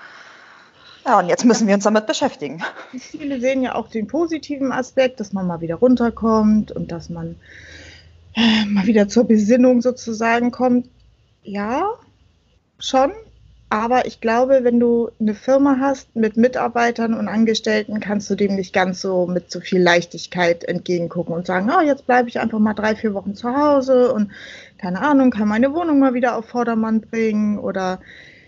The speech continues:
Speaker 2: ja, das funktioniert, glaube ich, nur in bestimmten Situationen.
Speaker 1: Ja, also ich glaube, dass jeder momentan wirklich vor großen Herausforderungen steht.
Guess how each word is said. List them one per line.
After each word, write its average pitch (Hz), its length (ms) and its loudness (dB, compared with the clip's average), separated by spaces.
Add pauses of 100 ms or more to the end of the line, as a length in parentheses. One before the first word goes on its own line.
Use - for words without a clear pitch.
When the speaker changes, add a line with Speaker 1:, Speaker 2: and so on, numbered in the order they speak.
(440)
Speaker 2:
ja, 180 140 -2
das - 280 -8 (160)
funktioniert, 220 640 2 (680)
glaube 190 360 2
ich, 202 100 0
nur 214 140 4
in 196 80 -2
bestimmten 175 500 -2
Situationen. 160 800 -4 (340)
Speaker 1:
Ja, 190 240 -4 (160)
also 208 200 -4
ich 208 80 -10
glaube, 214 320 4
dass 202 220 -8
jeder 233 180 2
momentan 208 640 -2
wirklich 196 280 -6
vor 214 100 -4
großen 208 340 -2
Herausforderungen 208 840 2
steht. 202 480 -4